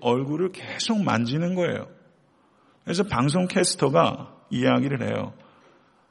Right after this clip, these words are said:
이 선수의 이 아이는 앞을 보지 못한대요. 그런데 이 아이가 자기의 손끝으로 아버지 얼굴을 계속 만지는 것을 보면서 방송 캐스터가 뭐라고 말했냐면,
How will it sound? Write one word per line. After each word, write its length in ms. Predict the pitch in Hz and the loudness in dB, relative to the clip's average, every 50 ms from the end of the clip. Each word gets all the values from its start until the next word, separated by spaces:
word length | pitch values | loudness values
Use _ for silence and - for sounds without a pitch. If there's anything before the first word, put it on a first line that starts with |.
| _ - | _ -6
이 260 | 131 139 151 165 170 | -2 0 0 0 0
선수의 960 | 160 - 180 156 156 165 151 - 151 135 139 143 139 123 110 104 - - - - - | 0 -2 -2 -2 -2 -4 -4 -6 -4 -2 -2 0 0 0 -2 -4 -8 -12 -16 -14 -8
이 140 | 127 139 151 | -6 -4 -4
아이는 640 | 120 98 101 107 110 107 127 170 170 143 107 - - - - - - - - | -2 -2 -2 -4 -4 -4 -4 -4 -4 -6 -6 -10 -12 -16 -20 -20 -20 -20 -12
앞을 400 | - 107 120 - - - 185 180 | -8 -6 -6 -4 -2 -2 -2 -2
보지 260 | - 165 151 143 165 | -2 -4 -4 -4 -4
못한대요. 560 | 147 123 117 110 - 139 131 143 143 143 117 - - - - - - _ _ _ _ _ _ _ _ _ _ _ _ _ _ _ _ _ _ _ _ _ _ _ _ _ _ _ | -4 -4 -4 -4 -4 -4 -4 -4 -4 -4 -4 -6 -8 -12 -16 -20 -20 _ _ _ _ _ _ _ _ _ _ _ _ _ _ _ _ _ _ _ _ _ _ _ _ _ _ _
그런데 280 | - 156 156 156 160 160 | -4 -2 0 2 4 4
이 200 | 147 156 180 170 | 4 4 4 4
아이가 600 | 123 110 113 135 170 160 - 110 107 113 165 190 - - - - - _ _ _ | 4 2 0 0 0 2 2 0 0 -2 -6 -10 -12 -18 -20 -20 -20 _ _ _
자기의 380 | - - 139 139 151 170 175 | -2 0 0 2 4 4 2
손끝으로 760 | 165 - 220 208 202 208 208 190 190 - - 156 180 175 127 - | 2 2 0 0 0 0 0 0 0 0 0 2 2 2 2 2
아버지 420 | - 113 120 127 151 165 170 170 170 | 2 2 2 2 2 2 2 2 2
얼굴을 300 | 147 151 151 165 160 - | 2 2 2 0 -2 -2
계속 500 | - - - - - - - 226 214 202 196 - | -6 -10 -10 -10 -8 -6 -4 -2 -2 -2 -2 -4
만지는 480 | - 120 113 120 123 131 139 143 143 135 | -2 -2 0 0 0 0 0 0 0 2
것을 280 | 127 123 120 - 151 | 0 0 0 -2 -6
보면서 320 | 131 139 123 117 117 - - | -6 -4 -4 -4 -4 -6 -6
방송 380 | - 120 110 123 123 151 151 | -6 -4 -4 -4 -4 -4 -4
캐스터가 380 | - 170 143 131 - - 160 139 | -4 -4 -4 -4 -4 -4 -4 -2
뭐라고 320 | 123 117 120 127 139 151 | 0 0 2 2 2 0
말했냐면, 640 | 151 143 131 123 120 120 123 113 110 110 113 131 180 | 0 0 -2 -2 -2 -2 -4 -4 -4 -6 -6 -6 -8